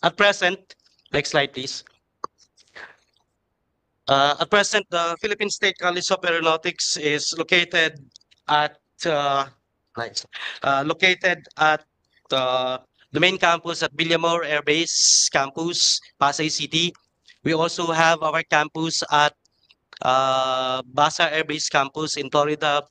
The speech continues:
uh, Blanca, Pampanga. We also have our campus at, uh, Fernando Air Base at Lipa, Batangas, and, uh, at Cebu we have our Mactan Benito Ebuen Air Base Campus.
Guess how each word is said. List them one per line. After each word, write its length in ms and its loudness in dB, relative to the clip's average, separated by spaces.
uh, 260 0
Blanca, 680 -2
Pampanga. 580 0
We 140 -8
also 260 -4
have 180 2
our 180 0
campus 600 -4
at, 180 2
uh, 220 2
Fernando 440 0
Air 160 0
Base 800 0
at 300 0
Lipa, 320 2
Batangas, 720 0
and, 400 -2
uh, 260 2
at 60 -10
Cebu 320 0
we 100 -4
have 540 2
our 440 0
Mactan 400 0
Benito 420 -4
Ebuen 680 -2
Air 160 -2
Base 300 -4
Campus. 800 -2